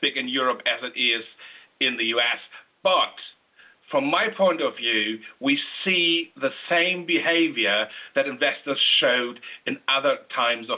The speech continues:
market turmoil here, where we saw outflows from active managed funds and inflows into passive instruments. And the reason, therefore, is quite simple. If you look on an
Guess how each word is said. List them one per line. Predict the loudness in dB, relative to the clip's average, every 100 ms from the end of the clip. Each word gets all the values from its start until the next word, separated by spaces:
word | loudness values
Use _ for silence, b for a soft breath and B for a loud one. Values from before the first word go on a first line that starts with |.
| 0
market | 0 0 -2 -4
turmoil | -2 0 0 -2 -2
here, | -4 -4 -10 B B
where | 0
we | 0 -2
saw | 2 2 2 -2 -2
outflows | -2 -2 -6 0 2 2 -2 -10 B B -2
from | 0 0 -4 -20 -14 -6
active | -4
managed | -2 -2 -2 -4 0
funds | 0 0 -6 B B
and | -4 -2 -2
inflows | -2 -4 -2 2 2 0 -12 B B
into | -4 -4 -8
passive | -4 -2 -4 -8
instruments. | -8 -8 -6 -6 -6 -10 -14 B
And | -2 0
the | 0
reason, | 0 0 0 0
therefore, | 0 0 -2 -8 -4 -2 -4 B B B
is | -6 -6 -8 -4
quite | 2 2 2 -2 -12 _ _ -20 B B B -8 -2
simple. | -2 -2 -6 -6 B B
If | -4 0
you | 0
look | 0 -2 0
on | 2
an | 2 -2